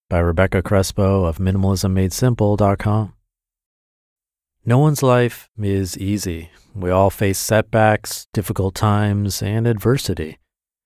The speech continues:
But it's how we deal with these challenges that define us as people. Some of us crumble under pressure, while others find a way to rise above it.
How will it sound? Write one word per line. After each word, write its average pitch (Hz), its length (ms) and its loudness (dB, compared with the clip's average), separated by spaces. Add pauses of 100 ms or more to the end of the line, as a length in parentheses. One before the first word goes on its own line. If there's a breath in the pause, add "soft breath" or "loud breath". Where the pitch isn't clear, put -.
(160)
But 120 80 -2
it's 110 100 -4
how 127 140 2
we 101 260 0
deal 156 340 4
with 110 140 2
these 90 180 -4
challenges 85 720 -4 (380)
that 92 140 0
define 107 340 0
us 110 140 -2
as 107 160 0
people. - 540 -4 (540)
Some 117 200 -4
of 113 100 2
us 117 240 0 (200)
crumble 120 380 2
under 117 200 2
pressure, 117 580 0
while 107 260 -2
others 113 380 0
find 113 360 -2
a 117 60 0
way 120 200 0
to 123 140 -6
rise 117 320 2
above 110 300 0
it. 104 200 -8